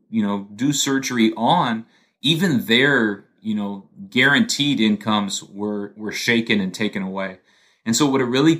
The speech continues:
it, it forced us to look in the mirror and say, "Okay, what exactly is going out the door?" You know, what, where are some of these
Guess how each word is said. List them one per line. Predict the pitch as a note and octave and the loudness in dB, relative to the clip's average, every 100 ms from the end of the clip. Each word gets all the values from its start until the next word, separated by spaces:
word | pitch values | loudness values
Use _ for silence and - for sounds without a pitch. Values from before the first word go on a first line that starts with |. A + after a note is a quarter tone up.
| - | 0
it, | A#2+ A#2+ A2+ | 0 2 0
it | |
forced | A2+ - C3+ D#3 - | 0 -2 -2 0 -2
us | A#2 A2 - | 0 0 -2
to | - A2+ | -2 -2
look | A2+ C3 | -2 0
in | C#3 | 2
the | A2 | 2
mirror | G#2 B2+ D3 | 2 2 2
and | G2+ | 0
say, | - A2+ G#2+ | 0 0 0
"Okay, | G2+ B2 F3 E3+ C3+ - _ _ _ _ _ | -2 -4 0 0 -2 -10 _ _ _ _ _
what | B2+ A2+ D#3 | -8 0 4
exactly | G#3+ F3 F#3+ F3 C#3 A2+ | 4 4 2 2 0 2
is | B2+ C3+ | 2 2
going | A#2+ A2 G2+ | 4 4 6
out | G2 F#2+ | 4 2
the | G2 | -4
door?" | F2+ F#2+ F2+ _ _ _ _ | -4 -6 -6 _ _ _ _
You | G#2+ | -4
know, | G#2+ | -2
what, | G#2 B2 A#2 | 0 -2 -2
where | A#2+ E3 E3+ | 0 2 2
are | C3+ B2+ | 0 -2
some | - B2+ | -2 -2
of | A#2+ A2 | -2 2
these | A#2 A2 G#2 - - | 4 4 2 -4 -8